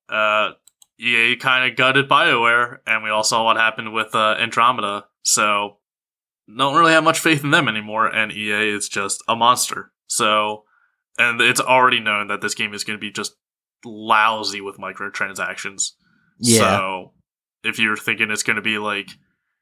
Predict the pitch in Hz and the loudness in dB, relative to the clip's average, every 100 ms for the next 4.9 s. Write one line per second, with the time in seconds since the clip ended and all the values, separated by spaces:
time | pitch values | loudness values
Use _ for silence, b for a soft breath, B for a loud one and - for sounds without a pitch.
0 | _ 131 135 151 143 143 135 120 127 123 | _ -2 0 0 2 2 0 2 2 2
1 | 120 113 107 107 110 117 117 107 104 104 | 2 -2 0 0 2 0 -4 -4 -2 -2
2 | - 123 127 123 _ _ _ _ 104 92 | -4 -2 -2 -4 _ _ _ _ -20 -14
3 | 95 95 117 123 131 139 135 143 143 143 | -10 -6 -4 -2 0 0 2 4 4 4
4 | 139 147 147 147 147 147 151 156 151 | 4 2 4 2 4 4 4 0 -6